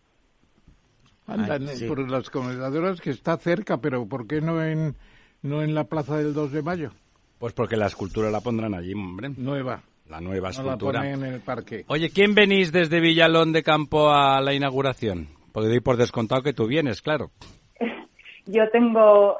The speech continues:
Speaker 4: eh, la suerte porque es un acto que creo que especial y,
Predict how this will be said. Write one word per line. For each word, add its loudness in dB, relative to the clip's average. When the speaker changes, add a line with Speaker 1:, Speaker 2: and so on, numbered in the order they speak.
Speaker 4:
eh, 0
la -4
suerte 0
porque -4
es -14
un -4
acto -4
que -4
creo -2
que -4
especial 4
y, -6